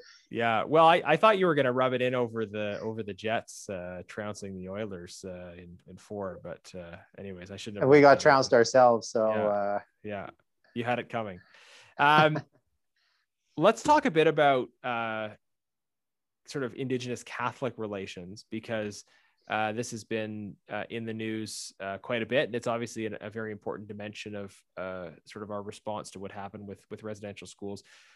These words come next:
Speaker 1: Um, you were in Parliament in the, in the last Parliament when Charlie Angus had put forward his, his motion, uh,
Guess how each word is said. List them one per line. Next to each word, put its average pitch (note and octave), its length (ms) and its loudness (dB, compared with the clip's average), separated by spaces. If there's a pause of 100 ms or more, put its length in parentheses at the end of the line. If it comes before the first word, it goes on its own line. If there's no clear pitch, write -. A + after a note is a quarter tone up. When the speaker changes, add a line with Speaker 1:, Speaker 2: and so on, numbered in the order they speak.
(180)
Speaker 1:
Um, G#2+ 240 -2 (260)
you D#3+ 200 -2
were A#3 160 6
in F#3+ 120 4
Parliament C#3 580 2 (480)
in C3 120 -4
the, B2 100 -4
in C3 80 -6
the B2+ 100 -2
last C3 360 2
Parliament F2 460 -6
when A#2 120 -8
Charlie B2+ 340 0
Angus A#2 280 -4
had A2+ 80 -12
put A2+ 140 -8
forward A2 340 -4
his, G#2 280 -12
his G#2 220 -16
motion, G#2 580 -8 (440)
uh, G#2 560 -4